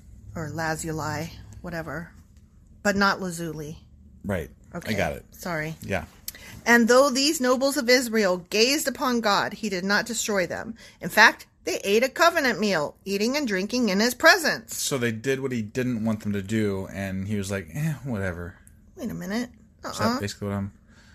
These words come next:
Speaker 1: No.
Speaker 2: He was, Moses was the only one who was supposed to commune with him, I thought, or whatever.
Speaker 1: I don't fucking know.
Speaker 2: Whatever, who cares?
Speaker 1: Who cares? Then the Lord said to Moses,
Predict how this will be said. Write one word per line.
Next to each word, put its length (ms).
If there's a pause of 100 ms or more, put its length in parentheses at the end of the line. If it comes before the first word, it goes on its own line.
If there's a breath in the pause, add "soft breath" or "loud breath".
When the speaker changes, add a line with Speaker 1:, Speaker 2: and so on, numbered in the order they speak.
(480 soft breath)
Speaker 1:
No. 400 (600)
Speaker 2:
He 140
was, 340 (320)
Moses 340
was 80
the 80
only 140
one 60
who 20
was 100
supposed 220
to 60 (100)
commune 240
with 120
him, 80
I 100
thought, 260
or 80
whatever. 400 (280)
Speaker 1:
I 120
don't 180
fucking 400
know. 180
Speaker 2:
Whatever, 320
who 60
cares? 360
Speaker 1:
Who 100
cares? 560 (500 loud breath)
Then 160
the 100
Lord 280
said 180
to 80
Moses, 400